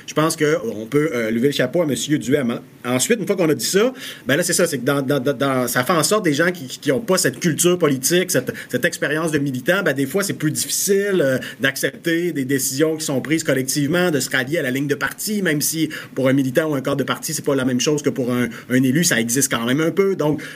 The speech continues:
donc je pense qu'il y a de ça, là. Je pense qu'il y a une espèce de, de, de maturation dans le parti de, de, de, de Éric Duhem et, euh, et il y a le fait, c'est ça, qu'il a, qu'il a politisé des gens qui ne l'étaient pas. Et là, s'il y en a qui vont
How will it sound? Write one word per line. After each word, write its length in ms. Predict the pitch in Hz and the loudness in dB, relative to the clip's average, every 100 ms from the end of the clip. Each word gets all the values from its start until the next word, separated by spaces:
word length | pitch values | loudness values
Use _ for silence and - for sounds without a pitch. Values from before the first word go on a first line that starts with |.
| - | 0
donc 200 | 143 147 | 0 0
je 60 | 143 | 0
pense 160 | 196 | 0
qu'il 100 | 226 | 2
y 20 | 175 | 0
a 40 | |
de 60 | - | 2
ça, 120 | 175 | -2
là. 60 | |
Je 60 | 139 | 0
pense 100 | 196 | 0
qu'il 80 | 202 | 2
y 40 | |
a 20 | |
une 60 | 156 | 2
espèce 260 | 147 - 160 | 2 2 2
de, 80 | |
de, 160 | 143 135 | 0 -2
de 120 | 127 | -2
maturation 1080 | 127 143 190 190 214 214 156 - 156 170 254 - - | -2 0 0 0 -2 0 0 0 -2 -2 -2 -10 -8
dans 120 | 139 | 0
le 80 | 143 | 0
parti 440 | 143 139 - 180 185 | 2 -2 -4 -6 -2
de, 140 | 147 | -2
de, 220 | 135 135 | -2 -4
de, 280 | 127 131 123 | 0 0 0
de 100 | 120 | 0
Éric 340 | 123 127 147 127 | 0 2 0 0
Duhem 520 | 123 135 156 247 254 - - - 160 | 0 2 2 2 0 -4 -16 -4 2
et, 300 | 160 175 196 | 4 2 0
euh, 600 | 135 127 123 120 120 123 139 | 2 2 2 2 2 2 4
et 160 | 156 | 2
il 60 | 160 | 4
y 60 | 160 | 2
a 60 | |
le 100 | 151 | 2
fait, 240 | 127 170 175 | 0 0 0
c'est 80 | 170 | -2
ça, 140 | 131 | -2
qu'il 120 | 143 | 0
a, 40 | 147 | 0
qu'il 100 | 156 | 2
a 40 | |
politisé 520 | 160 156 151 143 156 | 0 -2 -2 -2 0
des 140 | 175 143 | 0 0
gens 160 | 160 | 0
qui 120 | 170 143 | 0 0
ne 100 | 143 | 2
l'étaient 340 | 143 170 156 | 2 2 0
pas. 240 | 156 160 233 | 2 0 0
Et 60 | 143 | 2
là, 260 | 151 170 | 2 2
s'il 340 | 175 - - 147 | -2 -8 -2 2
y 20 | |
en 140 | 139 | 4
a 120 | 165 175 | 2 2
qui 120 | 139 | 0
vont 320 | 135 147 | 2 4